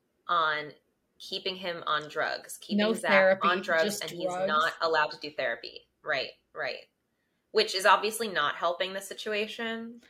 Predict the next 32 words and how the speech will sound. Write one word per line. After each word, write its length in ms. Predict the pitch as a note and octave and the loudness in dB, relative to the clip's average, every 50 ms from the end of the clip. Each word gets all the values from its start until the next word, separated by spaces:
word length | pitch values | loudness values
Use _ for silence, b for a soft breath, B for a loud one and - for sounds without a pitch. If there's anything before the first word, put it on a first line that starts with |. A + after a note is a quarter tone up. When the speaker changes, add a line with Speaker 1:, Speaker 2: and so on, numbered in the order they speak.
| b b - | b b 0
Speaker 2:
But 140 | C#4+ D#4+ D#4 | 2 4 4
honestly, 420 | C#4+ D4 D4+ E4+ E4 - G4+ G4+ G4+ G4+ G4+ - | 4 4 2 0 -2 -6 -8 -8 -6 -6 -6 -4
like, 380 | - C#4 B3+ B3 A#3+ A#3 - - - | -2 0 0 0 0 -2 -4 -4 0
I 140 | G3+ G3+ G3+ | 2 2 2
Speaker 1:
Aw. 40 | G3+ | 0
Speaker 2:
think 200 | A#3 B3+ C#4+ C#4+ | -2 -6 -6 -4
he 120 | D4+ C#4+ | -2 -2
knows 260 | B3 G#3 G3 G3+ G3+ | 0 0 0 0 0
that 120 | G3+ G3 - | -2 -4 -4
this 120 | F#3 F3+ - | -6 -10 -8
kid's 200 | - G3 F3+ F3 | -8 -8 -8 -8
a 40 | E3 - - C#3 | -8 -8 -6 -6
sociopath, 800 | C#3+ D#3+ - E3 F3 F#3 F#3 G3+ G#3+ G#3 G#3 G#3 G#3 G#3 G#3+ G#3 - _ B B B B B _ - | -6 -6 -6 -4 -4 -4 -4 -4 -6 -6 -4 -4 -6 -8 -8 -12 -18 _ B B B B B _ 2
and 220 | A3+ A#3 A3+ A3+ | 2 2 4 2
we 120 | A#3 B3 A#3 | 0 0 0
obviously 540 | - A3 A3 G#3+ A3+ B3 B3 - - C#4 C4 | 0 0 0 0 0 -4 -6 -6 -6 -6 -4
know 200 | B3+ A3+ G#3 F#3+ | -4 -2 -2 -2
why 320 | F3 E3 D#3 D3+ D#3 D#3+ D#3+ | -2 -2 -2 -2 -2 -2 -4
he 120 | E3 F3+ | -4 -4
doesn't 300 | E3+ E3+ D#3+ F3 C3 E3+ | -4 -4 -4 -6 -8 -10
want, 220 | D#3+ D#3 C#3+ - | -10 -10 -10 -10
like, 140 | F3+ F3+ - | -10 -10 -8
anything 340 | - E3 E3 D#3+ E3+ E3+ E3 | -8 -8 -8 -8 -8 -10 -10
to 60 | E3 D#3+ | -10 -8
be 100 | E3 D3+ | -8 -8
uncovered 380 | D3+ D3+ - E3+ C#3 D#3 D3+ | -10 -8 -10 -8 -8 -8 -8
in 80 | D#3+ D3 | -10 -8
therapy, 420 | - D3 D3 D3 D#3 - F#3 F3+ D#3+ | -8 -6 -6 -6 -6 -8 -10 -10 -10
but, 400 | C3+ - E3+ D3+ C#3+ C#3+ C3 C3 B B B B B B B _ _ _ _ | -6 -4 -2 -2 0 -2 -4 -6 B B B B B B B _ _ _ _
um, 460 | - C#3+ E3+ E3 D#3+ D#3 D#3 - - | -4 0 0 0 0 0 -2 -4 -4
Speaker 1:
Right. 320 | F#3 F3 D#3 C3+ - - - - - _ _ _ _ _ _ _ _ _ _ _ _ _ _ _ _ _ _ _ _ _ _ - - - _ | -2 -2 -2 -2 -4 -10 -16 -20 -20 _ _ _ _ _ _ _ _ _ _ _ _ _ _ _ _ _ _ _ _ _ _ -12 -12 -12 _
Speaker 2:
yeah, 720 | G3+ G3+ G3+ G3+ F#3+ F#3 F3+ F3 E3+ E3 D#3 D3+ - - | -8 -4 -2 -2 0 0 0 0 -2 -2 -4 -6 -8 -10